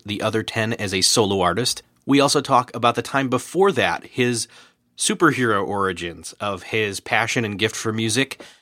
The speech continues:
and the moment he knew he was good at it. Also, how he and his wife, Sandra McCracken, managed their lives as full-time parents,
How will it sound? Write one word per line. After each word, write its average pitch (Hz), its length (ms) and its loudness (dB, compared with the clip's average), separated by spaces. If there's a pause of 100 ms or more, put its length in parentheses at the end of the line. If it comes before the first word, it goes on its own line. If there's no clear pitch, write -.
(160)
and 104 360 -2
the 104 80 0
moment 113 400 2
he 113 160 -2
knew 107 320 0
he 135 160 -2
was 113 160 -4
good 123 180 2
at 131 180 2
it. - 220 -4 (220)
Also, 127 380 2
how 117 220 4
he 131 440 -4
and 110 300 -2
his 101 200 -6
wife, 104 360 -4
Sandra 117 460 0
McCracken, 107 680 -4 (180)
managed 123 460 0
their 123 120 2
lives 113 380 2
as 104 220 -6
full-time 131 560 -2
parents, 127 420 -6